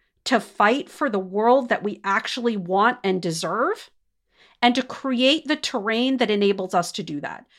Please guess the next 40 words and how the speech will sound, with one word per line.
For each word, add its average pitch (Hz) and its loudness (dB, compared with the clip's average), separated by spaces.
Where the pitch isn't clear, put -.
which 208 -4
is 262 0
the 320 2
terrain 226 -2
of 226 0
a 196 -2
Democratic 202 0
administration 190 -2
where, 175 -2
hi, 180 0
we 240 -2
still 254 2
get 277 0
to 262 0
vote, 220 2
hi, 226 4
we 240 0
still 247 4
get 247 2
to 254 0
live 214 0
through 233 -2
an 208 2
ectopic 208 0
pregnancy, 214 0
hi, 247 6
our 226 0
trans 226 0
kids 208 0
are 214 0
not 202 2
shamed 220 0
and 208 -2
reviled, 196 2
hi, 226 2
they 226 2
can 226 -2
still 202 0
read 202 -2
books. 440 4